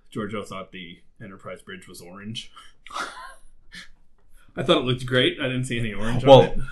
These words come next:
Speaker 2: okay, so let's go on that for a second. So, yes, the big thing this episode was we, the Enterprise came back,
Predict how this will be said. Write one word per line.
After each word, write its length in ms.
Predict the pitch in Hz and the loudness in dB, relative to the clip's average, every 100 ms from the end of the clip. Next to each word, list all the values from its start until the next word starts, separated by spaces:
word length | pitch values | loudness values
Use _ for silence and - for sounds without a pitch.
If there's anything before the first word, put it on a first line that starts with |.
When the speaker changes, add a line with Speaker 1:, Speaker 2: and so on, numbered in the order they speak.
| - - - - - - | -8 -14 -16 -16 -18 -10
Speaker 2:
okay, 300 | 127 95 78 | -6 -6 -6
so 560 | - 135 113 101 92 - - | -6 -2 0 0 -2 -8 -14
let's 320 | 135 131 131 | 0 0 2
go 160 | 139 107 | 0 0
on 140 | 90 | 0
that 140 | 85 - | -4 -6
for 80 | |
a 20 | 85 | -10
second. 220 | 82 85 | -12 -10
So, 580 | - 98 92 90 87 - - - - - - - - | -6 -4 -4 -6 -8 -14 -20 -20 -20 -20 -20 -20 -8
yes, 360 | 120 107 - - | -2 -2 -4 -4
the 100 | 123 | 0
big 220 | 127 127 | 2 2
thing 360 | - 104 92 90 | -2 -6 -6 -8
this 260 | 85 - | -8 -10
episode 420 | 92 95 - 90 | -10 -10 -10 -10
was 540 | 85 85 82 80 85 90 | -10 -10 -10 -12 -14 -14
we, 520 | 87 85 85 85 85 - _ _ _ _ _ _ _ | -12 -12 -14 -18 -20 -20 _ _ _ _ _ _ _
the 120 | 98 | -6
Enterprise 360 | 113 104 90 - | -4 -4 -6 -6
came 180 | 90 | -8
back, 520 | 85 85 85 - - | -6 -6 -6 -10 -20